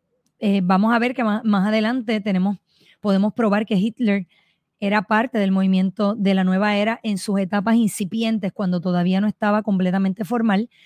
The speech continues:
porque en este momento había un, e-, era, estábamos hablando de una época donde, eh, la,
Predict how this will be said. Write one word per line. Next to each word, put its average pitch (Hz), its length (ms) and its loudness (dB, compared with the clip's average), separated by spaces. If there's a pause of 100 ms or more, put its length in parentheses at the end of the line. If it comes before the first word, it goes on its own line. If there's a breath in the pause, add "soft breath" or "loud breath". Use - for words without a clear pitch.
(200 soft breath)
porque 196 240 0
en 185 60 2
este 185 180 0
momento 208 360 0
había 202 280 2
un, 202 160 -2
e-, 226 200 -2
era, 202 280 0
estábamos 220 580 0
hablando 240 280 2
de 233 60 2
una 220 160 2
época 214 300 -2
donde, 185 400 2 (560 soft breath)
eh, 196 320 2
la, 185 540 2